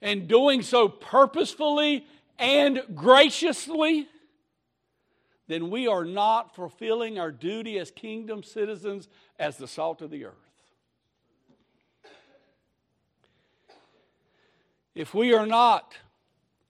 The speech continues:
here's the language, you see it in verse thirteen. If we are not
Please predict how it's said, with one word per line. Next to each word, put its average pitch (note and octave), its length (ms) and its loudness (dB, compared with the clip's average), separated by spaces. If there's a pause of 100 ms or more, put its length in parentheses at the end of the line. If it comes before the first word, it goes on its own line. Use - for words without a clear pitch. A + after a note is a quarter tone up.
(720)
here's E3+ 200 -8
the E3+ 80 -6
language, E3 460 -4
you F3+ 100 -14
see F3 220 -6
it E3 80 -6
in D3+ 100 -8
verse D3+ 220 -8
thirteen. D#3 540 -10 (460)
If D#3+ 200 -8
we G#3+ 240 -4
are F#3 200 0
not G3 420 0